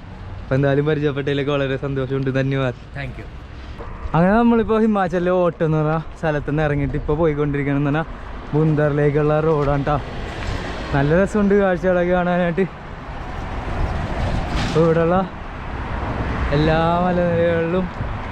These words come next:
Speaker 1: അത്യാവശ്യം തണുപ്പ് വന്നു തുടങ്ങി കൊണ്ടിട്ടാണ് പുല്ലുകളെല്ലാം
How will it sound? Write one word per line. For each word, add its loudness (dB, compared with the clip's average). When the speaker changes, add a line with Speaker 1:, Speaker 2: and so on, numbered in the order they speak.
Speaker 1:
അത്യാവശ്യം 0
തണുപ്പ് 0
വന്നു 2
തുടങ്ങി 2
കൊണ്ടിട്ടാണ് 0
പുല്ലുകളെല്ലാം 0